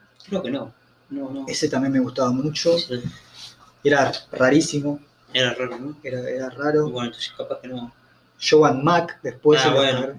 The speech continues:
Speaker 1: ese, claro, estaba pensando en ese. Cuando
Speaker 2: Bueno, algo así era.
Speaker 1: Y yo,
Speaker 2: Eh.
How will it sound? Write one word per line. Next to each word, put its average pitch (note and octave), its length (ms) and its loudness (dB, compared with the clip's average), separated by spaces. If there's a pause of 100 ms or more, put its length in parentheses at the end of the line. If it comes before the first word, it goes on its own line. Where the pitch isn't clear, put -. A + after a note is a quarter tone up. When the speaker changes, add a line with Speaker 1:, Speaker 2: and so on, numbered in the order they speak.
Speaker 1:
ese, D3 400 -2
claro, C3+ 180 -2
estaba C#3 180 -2
pensando C3+ 300 -6
en C3 80 -6
ese. B2+ 180 -10 (280)
Cuando A#2+ 220 -18
Speaker 2:
Bueno, C#3 240 2
algo D3 160 4
así C3+ 240 0
era. - 180 -4 (2000)
Speaker 1:
Y - 60 -16
yo, - 120 -4
Speaker 2:
Eh. - 180 -8